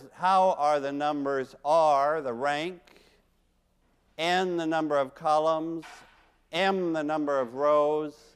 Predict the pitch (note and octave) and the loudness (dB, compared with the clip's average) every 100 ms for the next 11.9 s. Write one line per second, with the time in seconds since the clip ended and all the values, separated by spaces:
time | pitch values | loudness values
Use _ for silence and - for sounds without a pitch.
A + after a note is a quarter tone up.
0 | _ _ _ _ - F3 E3+ E3 D#3+ D3 | _ _ _ _ 0 2 2 0 -2 -4
1 | D3+ D#3 D3+ C#3 C3+ C3 C#3+ C#3+ C#3+ C#3+ | -4 -2 -2 -4 -6 -2 -2 -2 -2 -4
2 | C3+ _ _ _ - C3 C3 B2+ B2+ B2 | -8 _ _ _ -8 -6 -6 -6 -6 -6
3 | C3+ B2+ A#2+ A2+ A2 G#2+ G#2 C3+ C3+ B2+ | -2 -2 -2 -6 -8 -10 -6 -4 -4 -4
4 | B2+ B2+ B2 B2 A2 A2+ - - - _ | -2 -2 -2 -4 -6 -8 -8 -16 -20 _
5 | F#2 A2 F3+ D#3 A#2 A#2+ A#2 B2+ B2+ C3+ | -12 -6 -6 -6 -10 -8 -6 -6 -8 -10
6 | A2+ _ _ _ _ _ _ - A2 - | -12 _ _ _ _ _ _ -14 -12 -12
7 | G#2 - _ - F#3 D#3+ D#3 B2 E3+ D3+ | -18 -18 _ -4 -2 -2 -4 -8 -4 -4
8 | C3+ A2 C3+ D#3 C#3+ C#3 C3+ A#2 C3 - | -2 -2 0 2 2 0 -2 -4 -10 -10
9 | A2+ - A#2 A2+ A2+ A2 B2 A#2+ - - | -14 -12 -12 -6 -6 -6 -8 -8 -10 -20
10 | - F2+ F2 F#2+ - _ F#2+ F2+ G#2+ C3+ | -20 -20 -18 -18 -20 _ -16 -14 -8 -8
11 | C#3 C3+ A2 G#2+ - A#2+ A#2+ - | -6 -8 -10 -10 -6 -4 -6 -10